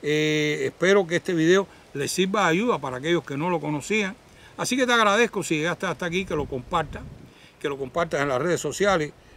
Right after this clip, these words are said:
para que todo, a todos que están allá afuera le llegue esta información y sean unos portadores seguros. Así que una vez más, les deseo que Dios me los cuide, ustedes se me cuidan también,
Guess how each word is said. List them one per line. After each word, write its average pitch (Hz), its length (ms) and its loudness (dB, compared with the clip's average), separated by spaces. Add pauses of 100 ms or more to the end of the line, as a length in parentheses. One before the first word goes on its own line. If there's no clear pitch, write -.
(120)
para 143 200 0
que 143 120 -2
todo, 180 360 2
a 131 120 -6
todos 170 220 0
que 139 100 -8
están 160 220 -4
allá 139 140 -4
afuera 185 400 -6
le 139 240 -4
llegue 151 420 2 (360)
esta 160 240 -6
información 156 720 -4 (540)
y 156 100 -10
sean 180 460 0
unos 170 240 0
portadores 160 720 0 (100)
seguros. 135 560 -6 (540)
Así - 240 -2
que 247 80 0
una 240 160 4
vez 185 80 4
más, 220 280 4 (220)
les 147 120 0
deseo 202 480 6 (680)
que 156 120 -4
Dios 196 180 6
me 190 80 0
los 160 140 0
cuide, 220 360 0
ustedes 175 280 -6
se 165 80 -4
me 151 100 -6
cuidan 175 300 2
también, 202 460 0